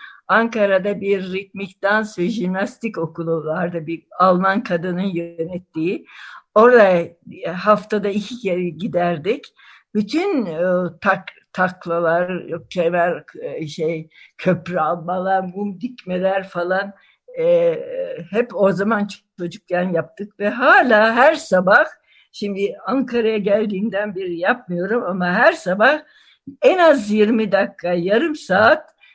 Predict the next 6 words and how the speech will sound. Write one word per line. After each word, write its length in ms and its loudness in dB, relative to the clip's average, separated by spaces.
bir 220 0
jimnastik 800 -2
yapmadan 640 0
üniversiteye 840 0
de 60 -6
gitmezdim, 960 -6